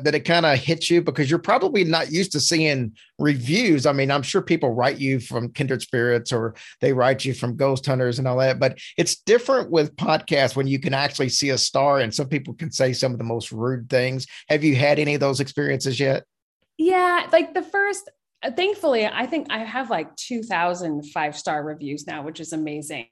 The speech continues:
Speaker 2: 'cause I'm
Speaker 1: That
Speaker 2: like,
Speaker 1: is
Speaker 2: "Okay."
Speaker 1: amazing.
Speaker 2: <laughs> Uh, so, um, and I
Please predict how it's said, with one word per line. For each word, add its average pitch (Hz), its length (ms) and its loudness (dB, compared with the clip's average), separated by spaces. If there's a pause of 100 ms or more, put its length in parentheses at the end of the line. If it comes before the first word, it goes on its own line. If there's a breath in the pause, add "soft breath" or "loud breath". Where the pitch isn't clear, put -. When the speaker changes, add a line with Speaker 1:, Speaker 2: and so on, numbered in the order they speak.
(200)
Speaker 2:
'cause 165 160 -10
I'm 165 140 -6
Speaker 1:
That 117 60 -2
Speaker 2:
like, 127 100 0
Speaker 1:
is 117 100 -2
Speaker 2:
"Okay." 120 140 -2
Speaker 1:
amazing. 110 380 -4
Speaker 2:
<laughs> 320 360 -6
Uh, 285 560 6
so, 226 280 4 (300 loud breath)
um, 185 380 2 (100)
and 202 480 0
I 202 540 -4